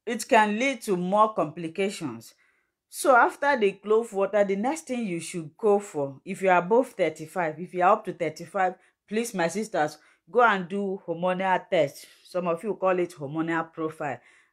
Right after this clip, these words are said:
That is very, very good. Do you know why you need to do that hormonal profile?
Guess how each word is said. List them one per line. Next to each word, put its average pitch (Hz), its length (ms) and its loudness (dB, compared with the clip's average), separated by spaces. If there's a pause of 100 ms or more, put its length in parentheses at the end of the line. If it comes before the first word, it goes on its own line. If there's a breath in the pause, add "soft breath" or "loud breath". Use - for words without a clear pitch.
That 185 260 0
is 151 160 -8
very, 165 340 2
very 156 300 -2
good. 143 340 -14 (680 soft breath)
Do 233 80 0
you 302 60 2
know 294 160 8
why 240 180 6
you 214 220 2
need 208 240 -4
to 180 100 -6
do 190 260 -8
that 180 280 0
hormonal 170 540 -4
profile? 160 560 -2